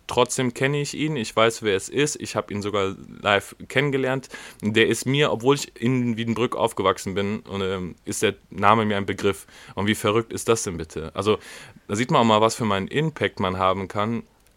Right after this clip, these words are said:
wenn man nur in Anführungszeichen Rugby-Lehrer, Trainer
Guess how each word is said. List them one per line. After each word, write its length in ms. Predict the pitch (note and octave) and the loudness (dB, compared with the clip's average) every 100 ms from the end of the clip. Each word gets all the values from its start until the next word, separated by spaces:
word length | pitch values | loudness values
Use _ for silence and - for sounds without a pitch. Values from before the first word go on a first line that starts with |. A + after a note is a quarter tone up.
| - | -4
wenn 160 | G2+ | 0
man 340 | A2 G#2+ G#2+ - | 2 2 -2 -4
nur 560 | F#2+ G2+ G#2+ B2 B2 B2 | -4 -2 2 2 2 2
in 100 | A#2 | 0
Anführungszeichen 680 | A2 - A2+ - G#2+ G#2+ G#2 | -4 -2 -4 0 -2 0 -2
Rugby-Lehrer, 1160 | A2 - A2 G2 F#2+ - F#2 G#2 G2+ F#2+ F2+ F#2 _ _ _ | -4 -4 -4 -2 -4 -6 -2 0 4 4 2 -2 _ _ _
Trainer 540 | - G#2+ G#2 G2 G2 | -4 0 0 0 -2